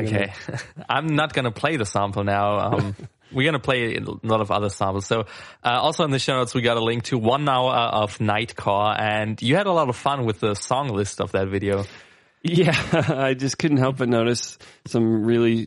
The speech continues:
Speaker 2: terrible song names. Like, I don't know if this is a typo from the <laughs> YouTube account, probably, but one of the songs
Speaker 1: Probably
Speaker 2: is
Speaker 1: is.
Speaker 2: Listen to Your Hearth <laughs> instead of Heart,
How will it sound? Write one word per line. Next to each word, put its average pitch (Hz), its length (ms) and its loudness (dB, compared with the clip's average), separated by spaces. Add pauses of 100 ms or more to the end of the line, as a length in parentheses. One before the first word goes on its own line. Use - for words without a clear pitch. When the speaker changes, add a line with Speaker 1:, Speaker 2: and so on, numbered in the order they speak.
Speaker 2:
terrible 107 440 0
song 107 360 0
names. 101 340 0
Like, 98 220 0
I 113 100 0
don't 175 120 2
know 185 100 4
if 139 80 -2
this 139 180 0
is 127 80 2
a 113 120 4
typo 113 520 0
from 110 200 0
the 104 140 2
<laughs> 113 80 2
YouTube 127 440 2
account, 117 500 0 (320)
probably, 113 480 0
but 104 180 0
one 123 180 0
of 131 40 2
the 135 80 0
songs 123 260 2
Speaker 1:
Probably 104 220 2
Speaker 2:
is 101 180 -4
Speaker 1:
is. - 120 -20
Speaker 2:
Listen 127 480 2
to 127 160 0
Your 113 160 2
Hearth 120 640 -4
<laughs> - 60 -20
instead 117 360 -2
of 104 100 0
Heart, 147 420 -2